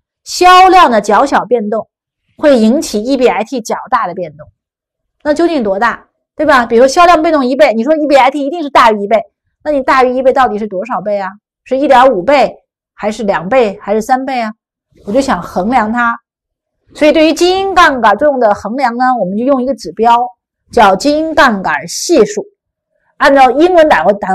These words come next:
打头的字母就是D O L，这个 D 就是程度，degree，是吧？大家可以看这个，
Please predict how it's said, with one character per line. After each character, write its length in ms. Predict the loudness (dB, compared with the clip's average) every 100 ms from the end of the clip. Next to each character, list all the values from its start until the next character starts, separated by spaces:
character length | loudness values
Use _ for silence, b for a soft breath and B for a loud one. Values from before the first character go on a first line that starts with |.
| -4 -6 _ _
打 120 | -6
头 120 | 0
的 80 | 0
字 160 | 2 0
母 80 | 0
就 120 | 0
是 40 |
D 120 | 2
O 100 | 4
L， 320 | 4 2 -4 -4
这 80 | -4
个 80 |
D 160 | -2 0
就 80 | 0
是 60 |
程 260 | -2 -6 -6
度， 200 | -6 -6
degree， 420 | -8 -4 -2 -2 0
是 60 |
吧？ 180 | 0 0 2
大 100 | 2
家 80 | 2
可 100 | 0
以 80 | 0
看 220 | 0 -2 -6 _ _ b b b
这 120 | 0
个， 80 | 0